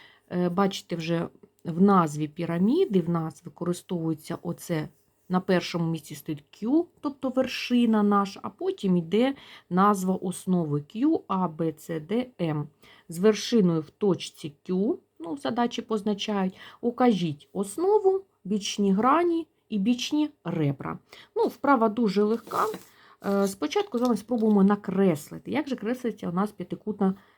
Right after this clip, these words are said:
піраміда? Якщо це п'ятикутна, то ми з вами повинні розуміти, що в основі в нас лежить п'ятикутник. Ну, саме який, нам не сказано. Тобто не сказано, що вона правильна,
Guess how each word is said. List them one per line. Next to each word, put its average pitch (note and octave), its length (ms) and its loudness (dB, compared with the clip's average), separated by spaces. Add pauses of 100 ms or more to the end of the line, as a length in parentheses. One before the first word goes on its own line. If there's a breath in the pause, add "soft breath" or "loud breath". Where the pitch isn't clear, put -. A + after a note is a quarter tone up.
(280 loud breath)
піраміда? G3+ 600 4
Якщо G3+ 320 -4
це C4 140 -4
п'ятикутна, G3 1000 -4 (120)
то G3+ 120 -4
ми D#4 220 2
з - 100 -10
вами B3+ 220 2
повинні G#3+ 400 2
розуміти, E3 580 -4
що A3 240 -4
в F#3+ 80 -2
основі E3 600 -4 (160)
в D#3+ 60 -8
нас A#3 340 0
лежить F3 600 -2 (100)
п'ятикутник. G#3+ 1160 -2 (760 soft breath)
Ну, D#4 180 2
саме C#4+ 380 4
який, C#4+ 500 0 (220)
нам B3 200 0
не E4 60 0
сказано. D3+ 580 -4
Тобто G3+ 240 -2
не C#4 100 4
сказано, G3+ 320 -2
що E3 160 -6
вона D#3+ 200 -4
правильна, C4 880 0